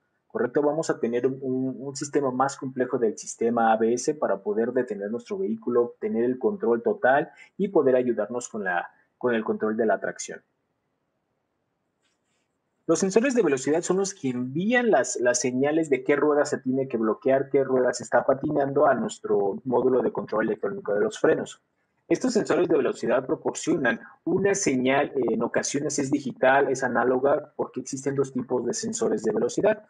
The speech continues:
los sensores de velocidad pasivos y activos. ¿Correcto? Vamos a ver cada uno de ellos para que ustedes puedan ver la tecnología y qué sensores se están utilizando hoy en día.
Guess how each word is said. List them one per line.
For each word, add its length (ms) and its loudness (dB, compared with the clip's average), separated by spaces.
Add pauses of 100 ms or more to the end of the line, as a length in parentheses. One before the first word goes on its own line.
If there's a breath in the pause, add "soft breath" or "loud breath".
(240 soft breath)
los 140 0
sensores 440 0
de 120 4
velocidad 420 -2
pasivos 640 0 (220)
y 100 4
activos. 540 -6 (580)
¿Correcto? 320 0
Vamos 300 2
a 40 2
ver 200 2
cada 180 4
uno 140 0
de 100 0
ellos 160 -2
para 160 -2
que 140 -8
ustedes 280 -4
puedan 360 0
ver 160 2
la 160 0
tecnología 720 -2
y 80 -14
qué 100 -6
sensores 440 -2
se 40 -6
están 240 -6
utilizando 540 -4
hoy 120 -4
en 80 -4
día. 300 2